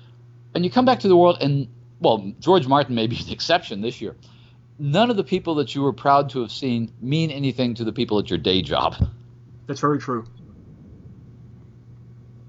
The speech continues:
Speaker 2: But, you know, that's why you keep going back. So
Speaker 1: Mm-hmm.
Speaker 2: you can have that con-, that conversation on an ongoing basis to keep it up.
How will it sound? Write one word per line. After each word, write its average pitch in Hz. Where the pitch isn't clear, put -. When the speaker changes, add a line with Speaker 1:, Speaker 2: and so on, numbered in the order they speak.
Speaker 2:
But, 143
you 190
know, 160
that's 170
why 165
you 170
keep 175
going 170
back. 220
So -
Speaker 1:
Mm-hmm. 165
Speaker 2:
you 175
can 156
have 165
that 160
con-, 160
that 151
conversation 156
on 135
an 135
ongoing 139
basis 135
to 123
keep 147
it 123
up. -